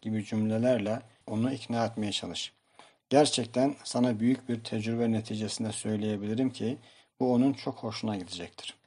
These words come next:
Sekizinci nasihatim, konuşma esnasında daha önce konuşulmuş ve yeterince üzerinde durulmuş meseleleri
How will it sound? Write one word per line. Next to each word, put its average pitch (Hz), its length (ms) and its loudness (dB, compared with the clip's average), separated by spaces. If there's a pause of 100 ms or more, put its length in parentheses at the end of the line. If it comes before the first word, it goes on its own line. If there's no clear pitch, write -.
(140)
Sekizinci 135 640 4
nasihatim, 120 640 0 (580)
konuşma 131 460 4
esnasında 123 840 2 (100)
daha 120 260 2
önce 113 320 4
konuşulmuş 113 880 -2
ve 120 80 2
yeterince 113 580 0
üzerinde 117 520 0
durulmuş 104 400 -4
meseleleri 110 800 -2